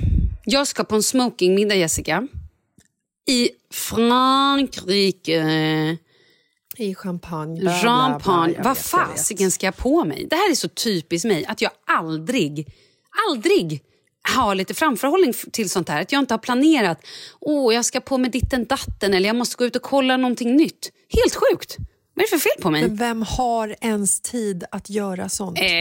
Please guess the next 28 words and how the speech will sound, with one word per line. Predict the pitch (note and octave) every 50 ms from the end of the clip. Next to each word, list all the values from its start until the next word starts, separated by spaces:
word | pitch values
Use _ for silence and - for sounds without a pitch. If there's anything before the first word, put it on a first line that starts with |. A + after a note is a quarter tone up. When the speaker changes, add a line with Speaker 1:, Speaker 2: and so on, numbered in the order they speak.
| E3+ - -
Speaker 2:
Malin? | - G#3 G#3+ A3
Speaker 1:
många | A#3 B3+ A#3 G#3+ A#3+ C#4+ D#4
människor | D4+ D4 B3 G#3+ G3+ - G#3 F#3
som | - G3+ G3
ska | E3+ - F#3 E3+
på | - F3
stora | - - - G#3 F3 E3 E3 E3
fester | E3 - F3+ E3 - - - F3
och | - F#3
event | F3+ F#3 G3 A#3 F3 D#3 D#3+ E3+ - - - - - - _ _ _ _
tycker | - - A3 A3 - G3+
att | G3 G3
det | - C4+
är | A#3
viktigt | B3 E4+ - - - - F4 F#3+ - _ - - -
att | - G3+ -
kanske | - G3 F3+ F3 E3+ F3+
ha | F3 E3+ E3
någonting | E3+ E3 D#3+ - E3
att | E3+ F3+ G3
ha | C#4
på | G3
sig. | - - - - F3+ - _ _ _ _ _ _ _ _ _
Det | - A4+ B4+ -
tror | - B3 A3
jag | G3+ F#3+ F#3
kanske | - A#3 G3 F3+ F3+ - F#3+ E3+ E3
i | D#3